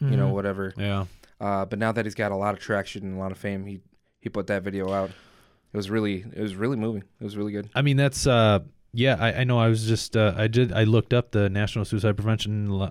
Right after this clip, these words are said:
Speaker 2: uh, Lifeline.
Speaker 1: Mm-hmm.
Speaker 2: Is that what it's called?
Speaker 1: Mm-hmm.
Speaker 2: So, uh, and that number is one eight hundred two seven three eight two five five. So
Speaker 1: One eight hundred two seven three eight two five five.
Speaker 2: Yep, one eight hundred two seven three eight two five five.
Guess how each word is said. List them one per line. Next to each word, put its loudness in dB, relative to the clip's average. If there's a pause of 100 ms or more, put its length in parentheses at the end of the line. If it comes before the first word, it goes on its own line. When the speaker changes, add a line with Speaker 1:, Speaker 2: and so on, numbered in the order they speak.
Speaker 2:
uh, -2
Lifeline. 0 (160)
Speaker 1:
Mm-hmm. -6 (260)
Speaker 2:
Is 0
that 4
what 4
it's -2
called? 0 (140)
Speaker 1:
Mm-hmm. -6 (680)
Speaker 2:
So, 4 (120)
uh, -10 (360)
and 0
that 2
number 4
is 0
one 2
eight 4
hundred 2
two -2
seven 0
three 0
eight -2
two -6
five -2
five. -8 (680)
So -4 (600)
Speaker 1:
One 0
eight 0
hundred -2
two -10
seven -8
three -4
eight -6
two -10
five -8
five. -6 (160)
Speaker 2:
Yep, -8
one 0
eight 2
hundred 2
two 0
seven 0
three 0 (100)
eight -4
two -2
five -2
five. -8